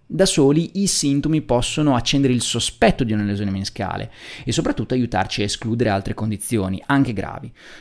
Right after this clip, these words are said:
Tuttavia, l'ipotesi deve essere poi confermata o risu-, o rifiutata all'esame obiettivo,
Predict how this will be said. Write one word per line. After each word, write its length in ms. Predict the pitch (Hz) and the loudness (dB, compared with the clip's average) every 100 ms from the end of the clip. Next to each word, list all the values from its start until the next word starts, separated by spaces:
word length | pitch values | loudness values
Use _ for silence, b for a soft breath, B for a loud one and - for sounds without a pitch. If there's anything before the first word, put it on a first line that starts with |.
| B | B
Tuttavia, 640 | - - 113 143 220 254 302 - | -10 -2 2 4 4 4 0 -8
l'ipotesi 500 | 254 - - - 107 | -8 -2 0 0 -2
deve 160 | 110 107 | -2 -2
essere 240 | - 107 | -2 -4
poi 320 | - - 190 - | -4 0 0 0
confermata 840 | 175 160 196 123 92 - 123 - | -4 -2 -2 -2 -4 -6 -6 -6
o 100 | 120 | -4
risu-, 280 | 120 123 117 135 | 0 0 -2 -2
o 200 | 117 113 | -2 -2
rifiutata 580 | 117 180 180 233 247 - | -2 -4 -4 -4 -6 -8
all'esame 340 | 190 185 151 | -4 -2 -2
obiettivo, 560 | 147 139 - 92 90 | -2 -4 -6 -10 -10